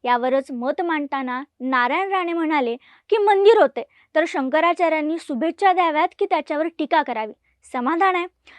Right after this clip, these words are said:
शंकराचार्यांनी हिंदू धर्मासाठी त्यांचं योगदान काय आहे, ते सांगावं," असा सवाल भाजप खासदार नारायण राणे यांनी केला होता. याच विधानावर युटर्न घेत ते म्हणाले की, "मी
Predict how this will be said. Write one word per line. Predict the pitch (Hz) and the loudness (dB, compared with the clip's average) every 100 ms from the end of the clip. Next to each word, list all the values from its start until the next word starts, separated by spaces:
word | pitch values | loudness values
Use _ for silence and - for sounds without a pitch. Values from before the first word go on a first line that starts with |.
| _ | _
शंकराचार्यांनी | - 370 370 427 440 427 403 392 415 403 | -2 0 4 4 6 4 4 2 -4 -2
हिंदू | 294 294 | -2 0
धर्मासाठी | 330 320 320 320 302 311 | 0 -2 -4 -6 -6 -6
त्यांचं | 311 302 311 | -6 -6 -4
योगदान | 311 262 247 311 339 | -2 -2 -4 -6 -2
काय | 381 403 381 | 0 2 2
आहे, | 392 _ _ _ | -2 _ _ _
ते | 359 | -4
सांगावं," | - 381 403 370 349 370 - | 0 2 4 4 4 0 -6
असा | 254 269 | 0 2
सवाल | 294 311 311 220 - | 4 6 6 4 -2
भाजप | 240 247 240 320 - | -8 -2 2 0 0
खासदार | 277 277 269 285 - _ - | 2 2 4 0 -2 _ -8
नारायण | 262 262 262 381 415 | 0 2 2 2 4
राणे | 302 247 262 | 2 2 0
यांनी | 302 285 | 0 0
केला | 269 233 226 | -2 -2 -2
होता. | 214 - _ _ | -2 -8 _ _
याच | 294 330 415 | 6 6 6
विधानावर | 415 415 392 381 359 | 4 4 4 4 4
युटर्न | 381 302 285 - 440 415 | 4 4 0 -2 -2 0
घेत | 349 - | -2 0
ते | 330 | 0
म्हणाले | 330 330 320 247 - _ _ _ | 2 2 2 0 -2 _ _ _
की, | 359 | 2
"मी | 415 | 4